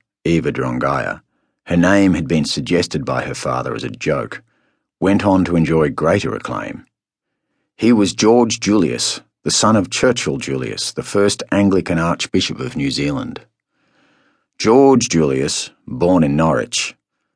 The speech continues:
moved to Victoria when his father was appointed Archdeacon in Ballarat,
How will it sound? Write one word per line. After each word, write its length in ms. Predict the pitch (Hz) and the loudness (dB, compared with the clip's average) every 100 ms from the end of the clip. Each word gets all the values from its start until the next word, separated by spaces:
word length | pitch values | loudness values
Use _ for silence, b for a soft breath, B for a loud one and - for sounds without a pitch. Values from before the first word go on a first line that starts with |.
| _ | _
moved 380 | - 104 120 117 | 2 4 4 2
to 80 | 90 | -2
Victoria 720 | 92 - 113 120 67 58 52 | -2 0 2 2 2 -2 -4
when 160 | 67 78 | -2 -2
his 160 | 78 | -2
father 320 | - 92 87 | 0 0 0
was 120 | 73 73 | 0 -4
appointed 400 | - 82 80 73 | -4 -4 -2 -2
Archdeacon 640 | 82 - - 78 82 - | -2 -4 -2 0 0 -2
in 120 | 123 | -4
Ballarat, 580 | 135 123 123 131 113 | -4 -4 -2 -2 -4